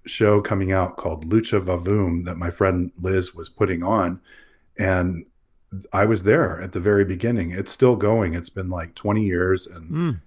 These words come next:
Speaker 1: it's this huge event that happens a few times a year in L A, and it travels to Vegas and San Francisco. So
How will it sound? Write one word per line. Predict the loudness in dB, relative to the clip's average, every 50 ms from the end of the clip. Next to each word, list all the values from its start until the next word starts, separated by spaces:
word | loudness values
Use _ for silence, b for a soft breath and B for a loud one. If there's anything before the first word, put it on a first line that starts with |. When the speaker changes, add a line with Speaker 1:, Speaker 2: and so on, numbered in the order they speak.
| -14
Speaker 1:
it's | -14 -10 -8
this | -6 -6 -6 -6
huge | -4 0 2 4 4 4 2 0
event | 0 2 2 2 2 2 -2
that | -6 -6
happens | -2 -2 -2 0 0 -2 -2 -2 -4 -8 -16 -20 _ -16
a | -14
few | -8 -6 -6 -4
times | -2 0 0 0 0 -2
a | -2
year | 0 0 0 0 0
in | -2 -2 -4 -4
L | -4 -4 0 2
A, | 2 4 4 4 2
and | 0 -2
it | -6 -8
travels | -2 0 2 2 2 2 0 -4 -8
to | -10 -14
Vegas | -10 -6 -4 -2 -2 -2 -2 -2 -4 -6 -8 -12
and | -16 -10
San | -6 -6 -6 -6
Francisco. | -8 -12 -16 -14 -14 -10 -6 -4 -4 -4 -4 -6
So | -6 -8 -8 -8 -8 -12